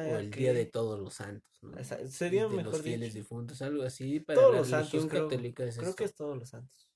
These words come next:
Speaker 1: ¿Es Todos Santos?
Speaker 2: Todos Santos, ajá, Todos Santos.
Speaker 1: Y después, es que el primero es Todos Santos
Speaker 2: Todos
Speaker 1: y el
Speaker 2: Santos.
Speaker 1: segundo es
Speaker 2: Muertos como tal, ¿no?
Speaker 1: Eh, no es
Speaker 2: Todos los muertos.
Speaker 1: fieles difuntos, güey.
Speaker 2: Ah, <laughs> ni idea.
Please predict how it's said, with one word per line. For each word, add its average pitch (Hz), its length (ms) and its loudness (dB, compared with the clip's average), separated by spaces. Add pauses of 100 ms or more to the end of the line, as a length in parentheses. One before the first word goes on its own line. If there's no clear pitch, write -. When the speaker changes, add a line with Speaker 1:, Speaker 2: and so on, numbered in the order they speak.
(240)
Speaker 1:
¿Es - 320 -18
Todos 120 260 -2
Santos? 135 640 -8
Speaker 2:
Todos 117 240 -14
Santos, - 320 -18
ajá, 131 340 -14
Todos 127 240 -16
Santos. - 200 -20 (320)
Speaker 1:
Y 135 100 -10
después, 127 460 -4
es 147 200 -4
que 160 440 -2 (180)
el 127 220 -6
primero 151 460 -2
es 160 220 -2
Todos 139 240 -2
Santos 135 420 -2
Speaker 2:
Todos - 40 -6
Speaker 1:
y - 20 0
el 127 100 0
Speaker 2:
Santos. 156 160 -8
Speaker 1:
segundo 120 560 -4
es - 880 -10
Speaker 2:
Muertos 135 380 -10
como 117 200 -14
tal, 170 280 -12
¿no? 185 80 -12
Speaker 1:
Eh, 117 560 -6
no 117 320 -6
es - 600 -12
Speaker 2:
Todos 151 220 6
los 131 140 0
muertos. 143 260 2
Speaker 1:
fieles 135 300 4
difuntos, 113 560 -8
güey. 120 100 -6
Speaker 2:
Ah, 123 260 -2
<laughs> 131 300 -4
ni 143 180 -4
idea. 107 260 -4